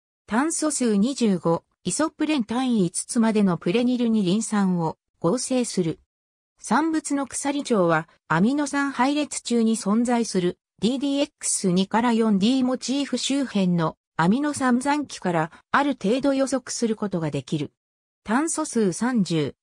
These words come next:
または三十五、イソプレン単位六、または七のプレニルにリン酸を合成する。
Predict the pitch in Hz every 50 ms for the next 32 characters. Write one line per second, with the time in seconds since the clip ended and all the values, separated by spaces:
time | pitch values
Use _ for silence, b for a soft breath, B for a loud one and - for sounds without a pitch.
0 | _ _ _ 175 180 185 - 262 269 240 190 175 - - 262 269 269 247 208 -
1 | 185 160 147 135 - 165 160 - _ _ _ _ - 175 - - 311 330 - -
2 | 277 277 277 269 247 - 220 247 262 254 240 214 175 160 151 - - 170 - -
3 | _ _ _ _ 180 180 202 - 294 311 277 214 185 196 247 285 269 233 190 190
4 | 180 180 - 196 196 226 240 233 240 220 240 233 226 220 202 175 180 220 254 -
5 | - 254 247 247 240 233 233 208 - 170 185 190 - 220 208 190 - - 170 156
6 | 156 -